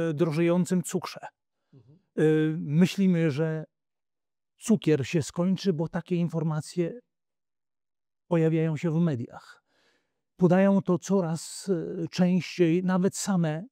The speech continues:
Speaker 1: y, opiniotwórcze media, stąd my niejako, żeby się zabezpieczyć, podejmujemy decyzję o zakupie kilograma, dwóch, pięciu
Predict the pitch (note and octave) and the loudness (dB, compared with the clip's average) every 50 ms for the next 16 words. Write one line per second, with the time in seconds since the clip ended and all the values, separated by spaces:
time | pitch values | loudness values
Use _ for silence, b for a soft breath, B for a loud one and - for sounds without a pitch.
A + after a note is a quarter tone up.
0 | - F3+ D#3+ D#3 D3 D3 D3+ D#3 - - - E3 - F#3+ F3 F3+ F3+ F3 - - | -8 -6 -4 -4 -2 -2 -4 -6 -6 -4 -4 -2 0 2 2 4 2 2 2 2
1 | G3 F#3 D#3+ - - D#3 C#3+ C#3+ C#3+ C#3 C3+ C#3+ - F#3 G#3+ G3+ - - - G3 | 2 2 2 2 -2 -4 -4 -2 -2 -2 -4 -4 -6 -8 -10 -12 -12 -6 -2 -2
2 | F3+ E3+ D3 D#3 D#3+ F#3 G#3 A3 G3+ C#3 - b b b b b D3+ C#3+ D3+ E3+ | -2 0 0 -2 0 0 0 0 -2 -4 -10 b b b b b -2 -2 0 0
3 | E3+ D#3 - D#3 C3 C#3+ D#3 D3 C#3+ - E3+ E3 D#3 D3+ - B B B B - | -2 -2 -2 -2 -2 -2 -2 -2 -4 -4 -4 -6 -6 -8 -12 B B B B -2
4 | B2 D3+ D#3+ E3+ F3 - - - D#3+ C#3 - - G3+ G#3 - - b b b b | 0 0 0 0 -2 -4 -4 -4 -2 -2 -2 -2 -4 -4 -6 -10 b b b b
5 | b _ - A3+ G3 G#3 G3+ G#3 G#3 G#3 G#3 G#3 F3+ G3+ - - G#3+ F#3+ A3 A3+ | b _ 0 2 4 4 4 4 4 4 2 2 0 0 -2 -2 0 0 0 0
6 | - C4+ F#3+ E3+ A3+ A3+ - - A#3 A3 - - A#2 B2 - - _ _ _ _ | 0 0 -2 0 -2 -2 -2 0 -2 -2 -2 -2 -6 -6 -8 -12 _ _ _ _
7 | - - E3+ D#3+ C3 C3+ F3+ F3 D3+ B2+ A#2+ A2 B2+ F3+ D3+ - - - F3 F3 | -2 2 2 4 4 2 0 -2 -2 -2 -2 0 0 0 -2 -2 -4 0 2 2
8 | D#3+ E3+ E3 - - G#3 | 2 2 0 -2 -2 -6